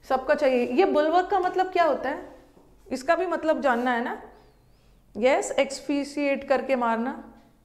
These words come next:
Exfiscation से ब-, body एकदम नी-, blue हो जाता है, Blood circulation कम हो जाता है,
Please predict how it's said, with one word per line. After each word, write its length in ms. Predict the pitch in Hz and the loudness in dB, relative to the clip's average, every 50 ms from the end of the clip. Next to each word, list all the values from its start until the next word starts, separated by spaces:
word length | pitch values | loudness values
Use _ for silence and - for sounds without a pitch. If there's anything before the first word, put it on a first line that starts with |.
| _ - | _ -2
Exfiscation 800 | 233 233 233 - - 277 269 277 285 262 254 254 254 - 262 262 | -2 -2 -4 -4 -4 -4 -2 0 0 0 0 0 0 -4 -6 -4
से 160 | 262 277 254 | -2 -2 -2
ब-, 100 | 233 214 | 0 -2
body 360 | 220 214 220 226 220 226 262 | -2 0 0 0 2 2 2
एकदम 240 | 254 240 220 254 254 | 0 0 0 0 0
नी-, 240 | 247 240 233 240 233 - - - - - - - | 0 0 0 -2 -4 -6 -14 -18 -20 -10 -4 0
blue 220 | 220 254 262 269 | 2 4 4 6
हो 120 | 262 254 247 | 6 6 6
जाता 300 | 240 226 214 220 220 226 | 4 4 2 0 0 0
है, 400 | 214 208 214 214 214 - - - - | 0 0 0 -2 -6 -10 -12 -6 -2
Blood 200 | 233 233 247 240 | -2 -2 0 0
circulation 540 | - 269 240 226 262 240 240 233 277 269 | 0 0 0 0 0 -2 -2 -2 -4 -4
कम 180 | 240 254 240 226 | -2 0 0 0
हो 120 | 220 220 | 0 -2
जाता 300 | 208 214 196 190 190 - | -2 -2 -4 -4 -6 -8
है, 140 | 226 214 214 | -10 -12 -12